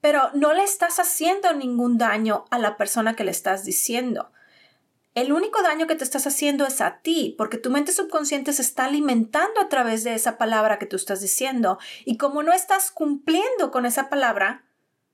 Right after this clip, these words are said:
no vas a tener el resultado. Y tu mente subconsciente dice, "Ah, entonces la siguiente vez que diga algo no lo voy a hacer".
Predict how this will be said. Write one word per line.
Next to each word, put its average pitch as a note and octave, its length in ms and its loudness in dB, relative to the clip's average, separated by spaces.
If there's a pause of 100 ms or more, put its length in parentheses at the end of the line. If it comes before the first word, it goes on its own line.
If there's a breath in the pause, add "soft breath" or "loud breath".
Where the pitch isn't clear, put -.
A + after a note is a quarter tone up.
(680)
no C#4 460 4
vas C#4+ 320 -2
a C#4 80 -6
tener A3+ 240 0
el A3 60 0
resultado. A#3 520 0
Y A#3 120 -6
tu B3 80 -2
mente B3+ 240 0
subconsciente D#4 720 0
dice, C#4 460 -2
"Ah, F#4 360 2
entonces C#4+ 540 0 (240 loud breath)
la C4+ 100 0
siguiente C#4+ 340 0
vez E4 220 4
que D#4+ 100 0
diga D4+ 360 4
algo C#4+ 180 0
no C4 100 0
lo G#3+ 120 0
voy F3 100 -2
a E3+ 80 0
hacer". D#4 300 -2